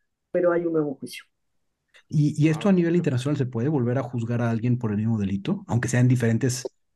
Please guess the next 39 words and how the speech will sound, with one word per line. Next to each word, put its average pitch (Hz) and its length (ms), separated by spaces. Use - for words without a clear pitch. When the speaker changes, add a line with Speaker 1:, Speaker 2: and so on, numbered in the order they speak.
Speaker 2:
eh, 92 580
diferentes 117 360
Speaker 1:
Ahí 180 160
sí 202 120
Speaker 2:
países? - 40
Speaker 1:
que 190 80
no, 170 140
ahí 185 140
sí 185 180
que 180 120
no 165 140
sé, 143 260
ahí 156 120
sí 180 160
que 151 140
no 135 140
sé. - 120
Speaker 2:
Tengo, 214 360
eh, - 260
embajador, 160 440
no 170 120
sé 180 80
si 180 60
usted 175 180
tenga 156 320
más 151 200
preguntas, 135 440
pero 120 180
yo 131 120
sí 123 100
tengo 143 220
una 143 180
que 127 80
aquí - 140
le 127 120
debo 131 320
a 117 180
Edgar 135 360
Bolaños, 113 840